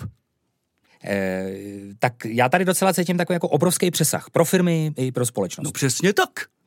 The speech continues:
Speaker 1: Tak, dobře, a jak k tomu ale přesvědčit vlastní lidi?
Speaker 2: No, <laughs> potíž je v tom, že podnikatelského ducha v sobě nemá úplně každý člověk. A proto jsem se i snažil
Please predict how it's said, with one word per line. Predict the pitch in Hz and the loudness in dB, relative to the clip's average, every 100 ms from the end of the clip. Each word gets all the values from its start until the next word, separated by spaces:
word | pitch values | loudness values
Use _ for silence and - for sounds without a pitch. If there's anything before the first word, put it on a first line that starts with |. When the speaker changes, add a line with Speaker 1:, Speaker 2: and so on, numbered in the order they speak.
| _ - | _ -8
Speaker 1:
Tak, | - - - - - - - | -8 -8 -18 -16 -16 -18 -14
dobře, | - 151 117 | -2 -2 -2
a | 87 98 95 | -2 -2 -2
jak | 104 131 | -2 -4
k | - | -2
tomu | 185 185 | 0 2
ale | 165 175 | 2 0
přesvědčit | - 156 175 165 165 | 0 0 0 2 2
vlastní | 120 143 - - 175 | 2 2 2 2 2
lidi? | 180 214 123 - _ _ _ _ - - - - | 2 0 -2 -6 _ _ _ _ -20 -18 -18 2
Speaker 2:
No, | 240 339 294 - 294 269 175 | 4 4 2 2 4 4 0
<laughs> | - - - - | -10 -18 -16 -6
potíž | - 370 - 254 | 2 2 4 4
je | 233 | 4
v | - | 2
tom, | - 175 277 349 - - - | 4 4 4 0 -4 -14 0
že | 123 | 2
podnikatelského | 196 262 277 330 302 - 311 254 - 311 175 | 2 2 2 4 4 4 2 2 2 4 4
ducha | 285 302 311 | 2 4 2
v | |
sobě | - 311 269 269 | 2 0 2 2
nemá | 320 339 302 | 4 2 2
úplně | 285 302 294 | 2 2 2
každý | 302 285 226 294 | 4 2 2 -2
člověk. | - 359 254 113 95 - - _ _ - | 2 2 4 0 -2 -16 -20 _ _ -8
A | 101 | -8
proto | - 254 330 - 330 | 0 2 2 2 0
jsem | 311 320 302 | 2 2 2
se | - | 2
i | 311 - 294 | 0 0 0
snažil | - 208 285 254 285 311 | 2 4 4 4 2 2